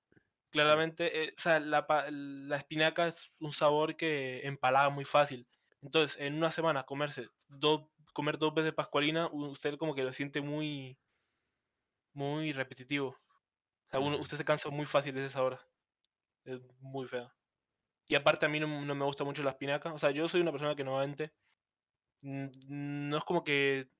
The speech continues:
Speaker 2: hay muy pocas cosas que no me gustan. Yo no, o sea, no es que no tenga el paladar fino, sino que como de todo, por así decirlo.
Speaker 1: Ujú.
Speaker 2: Pero sí, la espinaca no es que no la pueda comer,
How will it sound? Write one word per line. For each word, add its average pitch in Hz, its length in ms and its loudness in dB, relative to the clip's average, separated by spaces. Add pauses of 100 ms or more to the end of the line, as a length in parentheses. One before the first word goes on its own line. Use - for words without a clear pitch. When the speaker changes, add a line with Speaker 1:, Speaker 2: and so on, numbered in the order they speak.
(240)
Speaker 2:
hay 156 120 0
muy 175 160 4
pocas 165 260 0
cosas 156 220 0
que 139 120 -2
no 135 60 0
me 135 120 0
gustan. 131 340 -6 (1300)
Yo 151 280 4
no, 147 180 0
o 143 60 -4
sea, 147 140 -2
no 147 200 0
es 175 80 0
que 196 80 4
no 190 80 0
tenga 175 140 4
el 165 80 0
paladar 143 300 4
fino, 139 320 -4 (380)
sino 135 260 0
que 143 340 -2 (400)
como 143 240 4
de 131 60 4
todo, 131 340 2
por 123 120 -8
así 127 120 -6
decirlo. 131 340 -6 (200)
Speaker 1:
Ujú. 110 240 -8
Speaker 2:
Pero 135 180 2
sí, 139 280 -2 (220)
la 151 280 2
espinaca 170 400 0
no 165 120 2
es 180 80 -2
que - 80 -2 (140)
no 180 80 2
la 175 100 4
pueda 175 160 4
comer, 175 340 2